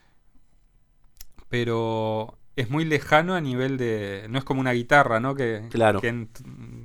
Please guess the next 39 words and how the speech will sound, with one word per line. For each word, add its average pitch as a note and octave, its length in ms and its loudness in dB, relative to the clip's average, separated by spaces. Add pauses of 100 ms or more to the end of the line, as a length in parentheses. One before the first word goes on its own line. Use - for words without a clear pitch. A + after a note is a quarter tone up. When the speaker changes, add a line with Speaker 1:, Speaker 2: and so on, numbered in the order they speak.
(360)
Speaker 1:
en A2 120 -12
todas C#3 160 6
las B2+ 100 6
familias B2+ 520 0
hay A2+ 160 2
alguna A2 280 -2
guitarra G#2 460 -4
por G#2 160 -10
ahí, A2 200 -8
en G#2+ 140 -12
alguna A2 280 -12
esquina. - 240 -10
Speaker 2:
Es A2 100 -6
un A#2 100 -4
poquito A#2 300 -2
como G#2+ 160 4
más A2 220 0
inaccesible. G#2+ 720 -4
Speaker 1:
En A2 60 -10
algún A#2 240 -6
Speaker 2:
Este. A2+ 120 -8
Speaker 1:
rincón, A#2+ 380 -8
sí. A#2 460 -2 (220)
Y, A#2 600 -6 (400)
y A#2+ 60 -4
bueno, B2 260 2
entonces C#3 220 2
está C3+ 220 4
ese C3 200 0
juego B2 340 0
también A#2 300 -4
del A2 140 -4
instrumento B2 520 -4
tan B2+ 160 -2
familiar, A#2+ 540 -2
pero A#2+ 240 -4
tan A#2 200 -4
lejano. A#2+ 520 -4 (800)
Y, A2+ 720 -4